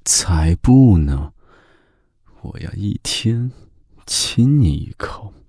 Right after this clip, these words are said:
<laughs> 吓死你。”好玩不好玩？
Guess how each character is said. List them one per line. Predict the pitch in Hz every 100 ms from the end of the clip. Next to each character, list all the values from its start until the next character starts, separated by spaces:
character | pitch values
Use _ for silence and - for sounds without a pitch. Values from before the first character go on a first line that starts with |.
| _ _ _ - - - - - _
<laughs> | _ _ _ _ _ _ - - - - -
吓 | - - - 110 107 104 -
死 | - - - -
你。” | 80 - - - - _ _ _ _ _ _ _ _ _ _ _ - 147 151 - - - _ _ _ _ _ _ _ _ _ _ _ _ _
好 | _ -
玩 | 90 90
不 |
好 | 85 92
玩？ | - -